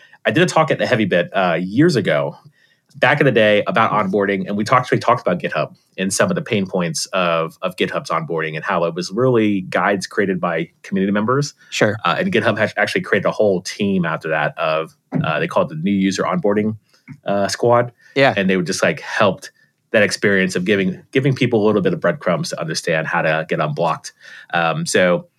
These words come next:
Speaker 1: timely, since you, you just recently did that stream on, on GitHub as well, uh, and for this, like, two-factor authentication stuff. But
Speaker 2: Yeah.
Speaker 1: GitHub's a power tool, and there's always gonna be a thing that no one knows how to do or you didn't know it was existed in the application.
Speaker 2: Yeah.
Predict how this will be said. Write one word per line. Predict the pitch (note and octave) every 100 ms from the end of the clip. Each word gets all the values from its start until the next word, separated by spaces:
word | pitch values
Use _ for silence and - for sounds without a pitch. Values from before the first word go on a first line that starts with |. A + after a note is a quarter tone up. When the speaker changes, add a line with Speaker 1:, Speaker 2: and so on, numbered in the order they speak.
| _ _
Speaker 1:
timely, | - C3 B2 B2+ D3
since | C#3 A#2+ A2
you, | A2+
you | A2+ A2+
just | A2
recently | A#2 G#2+ G#2+
did | G2
that | G2 F#2
stream | A2 G#2 A2+ A2+
on, | G2+ G2
on | G2 G2
GitHub | G2+ G#2+ G2
as | F#2+
well, | G2 A2+ G3 D3
uh, | F#2+ F#2 F2+
and | F#2 F2+
for | -
this, | F2+ F2
like, | F2+ E2+
two-factor | - G2 G#2 F#2+ F#2+ F2 E2
authentication | F#2 F2 E2+ G2 A2
stuff. | A2 A#2 A2+
But | F2+ D#2 - - _ -
Speaker 2:
Yeah. | C#3
Speaker 1:
GitHub's | A2+ C#3 C#3+
a |
power | - A2 A#2
tool, | C#3+ D3+ C#3+
and | G#2+
there's | G#2
always | - A#2 A2+
gonna | A2
be | G2
a | G2
thing | F#2+ G2+
that | F#2+ F2+
no | F2+ F#2+
one | F#2
knows | F#2
how | F2+
to | E2
do | F#2+ A#2+ A#2+
or | G2+ E2+
you | E2+
didn't | F2+
know | F2+ D#2+
it | D2
was | G2 F#2
existed | - G2+ F#2+ F2
in | D#2+
the |
application. | E2+ D#2 F2+ G2+ G#2 B2+ C3
Speaker 2:
Yeah. | B2+